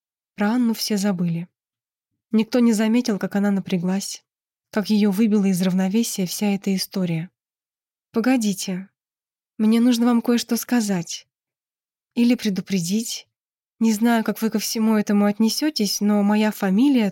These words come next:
тоже Фальк. Позвольте, я все же останусь. И отчество у меня Ивановна».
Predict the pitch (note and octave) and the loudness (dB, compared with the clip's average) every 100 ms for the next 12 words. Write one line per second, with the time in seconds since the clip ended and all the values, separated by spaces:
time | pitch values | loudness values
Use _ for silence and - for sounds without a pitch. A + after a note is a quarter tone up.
0 | - G#3+ A#3 A3+ - - G3 F3 - - | -2 -2 -2 -4 -6 -4 -2 -2 -8 -18
1 | _ _ _ _ _ _ _ _ A3 G#3+ | _ _ _ _ _ _ _ _ -4 -2
2 | E4 E4+ D4 C4+ C4+ A3+ A#3+ - A3+ F3+ | -2 0 0 0 0 0 0 -2 -4 -2
3 | E3 - - _ _ _ _ _ _ _ | -4 -8 -10 _ _ _ _ _ _ _
4 | A3+ A#3+ C#4+ A#3+ - G#3 G3+ G3+ G#3 B3 | 2 2 0 -4 -4 0 2 2 2 0
5 | B3+ A#3 F#3 F3+ F3+ F3 F3+ | -2 -2 -2 -4 -4 -4 -6